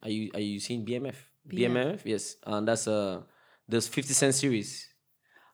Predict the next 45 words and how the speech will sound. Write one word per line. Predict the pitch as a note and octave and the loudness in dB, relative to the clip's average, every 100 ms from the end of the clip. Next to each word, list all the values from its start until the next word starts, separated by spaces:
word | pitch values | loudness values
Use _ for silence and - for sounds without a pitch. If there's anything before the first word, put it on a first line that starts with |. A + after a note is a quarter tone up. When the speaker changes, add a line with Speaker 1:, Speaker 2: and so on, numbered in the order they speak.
| _ - | _ -8
Speaker 2:
Uh, | A#3+ B3+ B3 | -6 -4 0
Speaker 1:
about | A3+ A#2+ A#2 | 6 6 6
Speaker 2:
no. | |
Speaker 1:
Big | A#2+ | 4
Meech. | A2 G#2+ - - - - | 0 -2 -4 -14 -20 -20
Speaker 2:
No, | - E3+ F3+ G#3 G#3+ D#3+ C#3+ A#2 | -14 -12 -10 -10 -10 -12 -12 -4
Speaker 1:
You, | G2+ G2+ | -2 -2
Speaker 2:
I've | |
Speaker 1:
you, | G2 F#2+ | -4 -6
Speaker 2:
not | G2 | -4
Speaker 1:
you | G#2 | 0
not | A2+ | 2
Speaker 2:
seen | A2+ | 2
Speaker 1:
seen | B2 | 0
Speaker 2:
it. | - - _ | -2 -12 _
Speaker 1:
it? | F3+ | -14
Speaker 2:
I've | G3+ | -12
not | G#3+ | -14
seen | - B3 B3 | -14 -14 -14
it. | E3+ | -12
Speaker 1:
All | G2 | -12
right, | C#2 - | -12 -14
cool. | C2+ | -16
You | F#2+ G2+ | -14 -14
should | - | -10
check | C#3+ D3+ | -6 -4
it | |
out. | D3+ - | -4 -4
Speaker 2:
I | G3+ | -4
will. | A#3 C#4 G4 E4 D#3+ C#3+ | -4 -4 -4 -4 -6 -4
Speaker 1:
It's | G#2 | -6
very | F#2 G#2 G#2+ | -4 -2 0
nice. | C3 - - _ _ - D#3 | 0 -4 -10 _ _ -20 -2
I | A#2 | 2
wanted | C#3+ E3+ | 4 2
to | B2 | -2
Speaker 2:
Oh. | C#3+ C#3+ | -8 -8
Speaker 1:
describe | B2+ - C3 | -6 2 2
a | A2+ | 2
scene | - - C3+ C#3 | 0 0 2 0
for | C3+ G2+ | -2 -4
you. | G2 F#2+ - - | -4 -8 -12 -14
Speaker 2:
Let's | F3+ F3+ | -14 -12
describe | F#3 - A3+ A#3+ | -14 -12 -12 -12
it. | D#3 C3+ | -14 -16